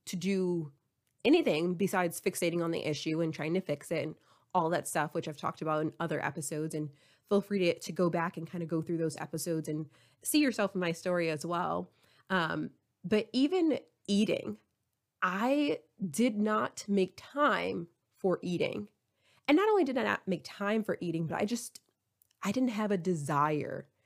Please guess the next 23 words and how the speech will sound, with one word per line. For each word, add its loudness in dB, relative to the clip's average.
to -2
eat. -4
I -2
truly -2
did 0
not 0
want -2
to, -4
to 0
stop 0
what 2
I 6
was 2
doing 6
in 0
the, -2
the -2
fixing -6
part -4
to -6
even 2
slow -2
down -4